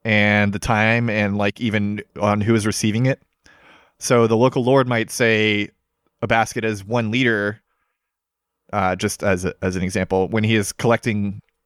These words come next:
uh, grain for milling or collecting grain as, like, repayment of a loan. But he'll say the same basket is only point seven five liters when he's giving out the flour that he milled or, uh, loaning out grain.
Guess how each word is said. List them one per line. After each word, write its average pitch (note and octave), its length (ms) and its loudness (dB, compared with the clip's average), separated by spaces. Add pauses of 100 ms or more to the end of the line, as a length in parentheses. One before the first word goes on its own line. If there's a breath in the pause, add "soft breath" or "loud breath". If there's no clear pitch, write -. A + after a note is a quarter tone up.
uh, G2+ 220 2
grain G#2+ 320 0
for G#2 160 0
milling A2 420 2
or G#2+ 460 2 (580)
collecting A2 380 0
grain G#2+ 260 2
as, G#2 140 0
like, G2 160 -2
repayment G#2 460 0
of G2+ 100 -2
a G2+ 40 2
loan. G#2 380 -4 (960 soft breath)
But G#2 400 2
he'll A2+ 200 2
say B2 140 0
the A2+ 100 0
same A2+ 300 0
basket G#2+ 380 0
is - 340 -4
only G#2 400 0
point G2 280 -2
seven A#2 220 0
five B2 300 2
liters G#2+ 460 -6 (420)
when A2 140 -4
he's G#2+ 180 0
giving A2 240 0
out G2 100 -2
the F2 60 -10
flour B2 340 4
that A2 120 -2
he A2 100 -4
milled G#2 380 0
or, F#2+ 500 0 (240)
uh, F#2 440 2 (200)
loaning A2 380 0
out G2+ 180 -2
grain. F#2 400 -6